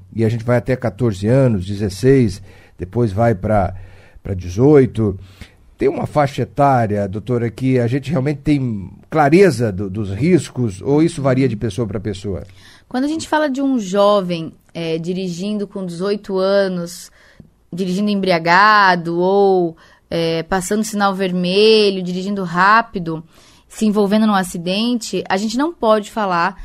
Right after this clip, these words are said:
Speaker 2: que aquele adolescente, a não ser que esse adolescente realmente tenha algum grau de deficiência, algo que eu digo mais grave mesmo.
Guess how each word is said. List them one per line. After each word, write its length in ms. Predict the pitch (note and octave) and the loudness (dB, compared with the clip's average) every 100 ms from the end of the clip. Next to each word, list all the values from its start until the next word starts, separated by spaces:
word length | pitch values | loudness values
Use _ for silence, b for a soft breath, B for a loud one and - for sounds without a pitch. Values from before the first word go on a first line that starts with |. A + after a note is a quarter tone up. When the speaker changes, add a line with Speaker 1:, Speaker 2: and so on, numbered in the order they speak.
| b b | b b
Speaker 2:
que 80 | - | -12
aquele 240 | F#3 G3+ | -4 -2
adolescente, 760 | G3 G3 F#3 F3+ E3+ D#3+ F3 - - | -2 -2 -4 -6 -8 -6 -8 -8 -4
a 100 | G3 | -2
não 200 | A3+ B3+ | -2 -4
ser 340 | - A#3 B3+ | -2 0 0
que 100 | B3+ | -2
esse 180 | A#3+ A#3 | -6 -4
adolescente 840 | G#3 G3+ G3 - F3+ F3+ F3+ F3+ B B B | -4 -4 -6 -8 -6 -8 -8 -14 B B B
realmente 760 | - G3 G3 G3 F#3 F3+ F3+ D#3 b b - | -4 -2 -2 -2 -6 -6 -8 -10 b b -4
tenha 360 | F#3+ F#3 G3 F3+ | 0 2 2 0
algum 360 | F3 F3 A3+ | 0 -2 -2
grau 320 | F#3+ F3+ F3+ | 0 0 0
de 120 | F3 E3 | -2 -6
deficiência, 1400 | E3 - - D#3+ D#3+ G3+ G#3 F#3+ F3+ F3 - E3+ D#3+ B B B - | -8 -8 -10 -8 -6 -4 -4 -6 -8 -8 -10 -10 -10 B B B 2
algo 240 | A3 C4+ | 2 2
que 60 | C#4+ | -2
eu 40 | |
digo 220 | B3 C#4 | -2 -2
mais 400 | C4+ C#4 D#4+ A3+ | 2 2 2 -4
grave 580 | F3+ G3+ G3 F#3+ F3 E3 | -4 0 4 4 2 -4
mesmo. 520 | D#3+ D3+ C#3+ D3+ D#3 | -4 -2 -4 -6 -12